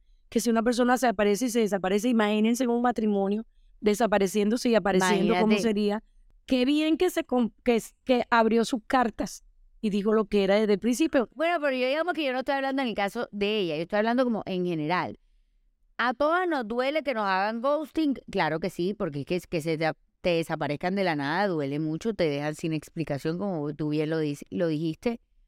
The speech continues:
Speaker 2: Pero uno no se puede quedar ahí. Y uno no se puede quedar ahí, y de verdad que uno tiene que ser práctico como es Mirela en todo en la vida. Mi mamá bien práctica.
Speaker 1: Uy,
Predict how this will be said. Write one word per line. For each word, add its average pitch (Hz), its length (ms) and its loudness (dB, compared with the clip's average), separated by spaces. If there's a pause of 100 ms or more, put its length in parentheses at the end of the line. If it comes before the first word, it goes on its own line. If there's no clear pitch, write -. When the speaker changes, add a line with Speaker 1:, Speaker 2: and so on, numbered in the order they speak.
(720)
Speaker 2:
Pero 233 400 -2 (100)
uno 277 300 -4
no 370 140 -4
se 381 140 -2
puede 359 200 -2
quedar 285 240 -2
ahí. 277 340 -6 (1080)
Y 262 140 -4
uno 302 180 -2
no 339 120 -4
se 320 100 -6
puede 302 160 -2
quedar 294 140 -2
ahí, 269 360 -4
y 233 60 -6
de 233 140 0
verdad 220 260 -2
que 233 60 -6
uno 269 120 0
tiene 269 180 -2
que 269 100 -4
ser 208 180 -4
práctico 254 480 -4
como 214 180 -2
es 208 60 -2
Mirela 214 400 0
en 202 80 -2
todo 196 180 -2
en 196 60 -2
la 175 100 0
vida. 151 220 -4
Mi 160 100 -6
mamá 175 300 -4
bien 208 340 -4
práctica. 190 460 -2
Speaker 1:
Uy, 240 260 0